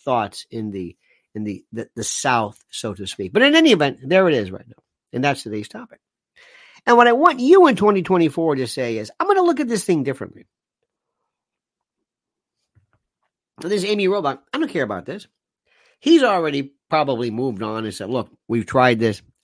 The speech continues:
I'm a scalawag. I'm a rake. I'm a roue. I'm done. See ya." And if he goes, "Wait a minute, what about, what about my, what about my,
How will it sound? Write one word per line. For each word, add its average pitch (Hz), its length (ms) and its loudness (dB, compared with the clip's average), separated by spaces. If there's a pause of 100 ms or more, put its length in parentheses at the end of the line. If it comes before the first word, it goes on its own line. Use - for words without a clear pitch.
(120)
I'm 143 140 2
a 123 40 4
scalawag. 110 880 0
I'm 202 120 -6
a 147 60 0
rake. 123 440 -6 (300)
I'm 202 120 -2
a 170 80 0
roue. 117 800 2 (100)
I'm 302 180 -2
done. 233 380 2
See 180 340 2
ya." 175 140 0 (2250)
And 170 140 -4
if 175 80 0
he 202 60 2 (100)
goes, 175 160 -2
"Wait 359 140 2
a - 20 2
minute, 214 200 -2
what 285 140 0
about, 302 360 -6
what 277 160 0
about 302 280 -4
my, 240 400 -2
what 220 380 -6
about 254 320 -4
my, 208 420 -6